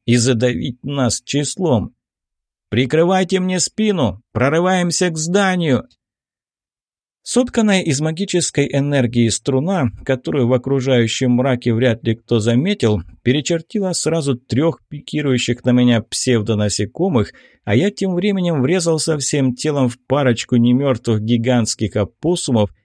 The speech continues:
игнорируя потянувшиеся ко мне лапы с не такими уже маленькими коготками, а также пасти,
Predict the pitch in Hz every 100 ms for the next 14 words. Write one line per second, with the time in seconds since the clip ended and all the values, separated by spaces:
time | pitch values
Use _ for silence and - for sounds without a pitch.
0 | _ 127 120 113 123 170 160 120 104 -
1 | 113 120 135 131 - 120 120 104 113 104
2 | 104 135 165 143 - 143 139 131 180 170
3 | 156 135 143 135 131 123 127 127 123 127
4 | 127 135 147 _ 139 117 113 104 - 110
5 | - 202 190 160 127 _ 170 175 - 156